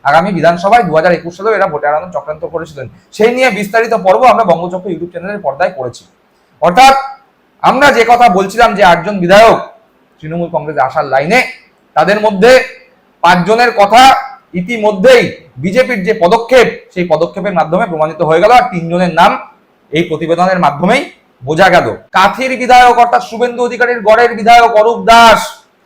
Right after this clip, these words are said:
বিমান ঘোষ, অমরনাথ শাখা, এই তিনজন বিধায়কের নাম এই প্রতিবেদনে উঠে এসেছে। অর্থাৎ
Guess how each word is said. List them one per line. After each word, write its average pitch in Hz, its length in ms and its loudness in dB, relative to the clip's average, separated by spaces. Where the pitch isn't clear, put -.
বিমান 208 580 0
ঘোষ, 226 300 6
অমরনাথ 220 560 2
শাখা, 214 360 2
এই 220 260 2
তিনজন 214 440 -8
বিধায়কের 208 460 2
নাম 208 260 2
এই 220 120 -4
প্রতিবেদনে 196 520 -6
উঠে 196 240 -6
এসেছে। 214 640 0
অর্থাৎ 180 440 4